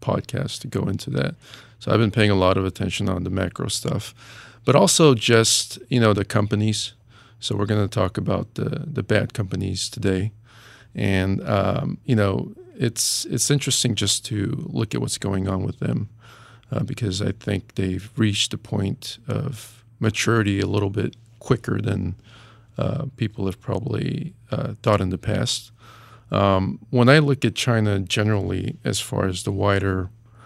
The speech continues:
uh, market, I see it as a place that's industrially young, but technologically mature. So it's almost as if the U S, like in the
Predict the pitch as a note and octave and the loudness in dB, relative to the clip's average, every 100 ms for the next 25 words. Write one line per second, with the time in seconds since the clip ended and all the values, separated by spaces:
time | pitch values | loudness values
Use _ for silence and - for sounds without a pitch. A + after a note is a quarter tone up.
0 | - - - G2+ F#2+ F#2 - - G#2+ G2+ | -20 -20 -6 -2 0 0 -4 -4 0 2
1 | G2+ G2 - D#3 - - - - - A2+ | 2 0 -2 -4 -16 -20 -20 -20 0 2
2 | G#2+ C#3+ C#3 G#2+ G#2 - A2 G2 - G2+ | 6 6 6 4 0 0 0 0 0 -2
3 | - - - - - - - - C3 A2+ | -2 -4 -8 -14 -20 -20 -20 -4 2 4
4 | A2 G2+ - A2+ G2 G2 F#2+ - - G#2+ | 6 4 2 0 0 0 -2 -6 -2 2
5 | G2+ G2+ B2 - - A2 - - - - | 2 2 -2 -6 -8 -2 0 -2 -6 -20
6 | - - C3 G#2+ G2 G2+ F#2 - - G2+ | -20 -4 0 0 2 0 0 -6 -4 -4
7 | - - G#2 - - A2+ - - - - | -2 -4 -4 -4 -4 -6 -14 -20 -20 -20
8 | - G#2+ - C3+ D3+ B2 A2 - A2 G2+ | -6 -2 4 6 6 4 2 2 2 0
9 | G#2+ G#2+ G#2+ G#2 G2 - - - G#2+ - | 0 4 4 4 4 0 -2 -4 -4 -2
10 | G2+ G2 F2+ F2+ | -2 -2 -2 -4